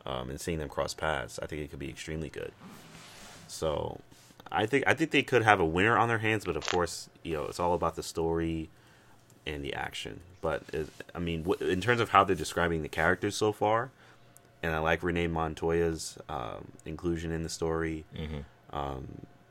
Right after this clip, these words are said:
Speaker 1: so I'm on board. I think this has a chance to be very good. So it just can't be a rush job like Suicide Squad.
Speaker 2: Yeah, I mean, I, I dig this a lot. Um,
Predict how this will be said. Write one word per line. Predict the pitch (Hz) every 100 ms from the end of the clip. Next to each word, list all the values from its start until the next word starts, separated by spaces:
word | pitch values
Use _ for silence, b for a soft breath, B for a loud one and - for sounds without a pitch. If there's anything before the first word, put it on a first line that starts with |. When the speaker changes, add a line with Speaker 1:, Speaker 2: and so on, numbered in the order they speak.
| - -
Speaker 1:
so | - 71 -
I'm | 107
on | 113
board. | 80 82
I | 71
think | 98
this | 95 -
has | 73
a | -
chance | 76
to | -
be | 73
very | 76 80
good. | 76 76 67 - - _ - -
So | - 64 57 55 - - _ - - - -
it | 85
just | 87
can't | 92 85
be |
a | 73
rush | 73 -
job | - 50 - - - -
like | -
Suicide | - - - -
Squad. | 50 - _ _ - - _ - - - - b b b b -
Speaker 2:
Yeah, | 131 117
I | -
mean, | 117 110 -
I, | 110
I | 113 139
dig | 113 117 104
this | 101
a | 87
lot. | 101 73 - -
Um, | 85 80 76 73